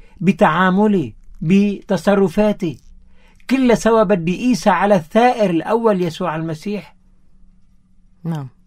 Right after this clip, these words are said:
Speaker 1: وبدي أقول: "لو المسيح محلي، شو بتصرف، شو بفكر، شو بيقول؟" وقتها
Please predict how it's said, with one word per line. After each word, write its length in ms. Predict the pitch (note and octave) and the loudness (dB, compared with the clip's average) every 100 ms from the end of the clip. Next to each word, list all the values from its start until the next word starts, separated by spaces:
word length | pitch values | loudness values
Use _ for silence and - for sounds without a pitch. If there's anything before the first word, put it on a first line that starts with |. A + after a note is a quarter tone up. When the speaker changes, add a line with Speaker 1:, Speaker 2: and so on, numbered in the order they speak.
| _ | _
Speaker 1:
وبدي 340 | D#3+ G#3 F3 G#3+ | 0 2 2 -2
أقول: 220 | C4 A3+ | -2 2
"لو 160 | G#3 | 2
المسيح 400 | A3 G#3 - B3 | 2 0 -2 -4
محلي، 380 | F#3+ F3+ A#3+ A3+ | -4 -4 -2 -2
شو 160 | E3+ A3+ | -2 -4
بتصرف، 460 | A3 - A3+ G#3+ | -4 -4 -2 -2
شو 120 | D#3 A3 | -2 -2
بفكر، 400 | G#3 B3 - G#3+ | -2 -4 -4 -6
شو 180 | - | -4
بيقول؟" 400 | G3 G#3 F4+ D#4+ D#3 - - - _ - _ _ - - - - | -6 -6 -6 -6 -10 -20 -20 -20 _ -20 _ _ -20 -20 -8 0
وقتها 560 | B3 E4 A3+ A#3 B3+ | 2 2 -4 -6 -8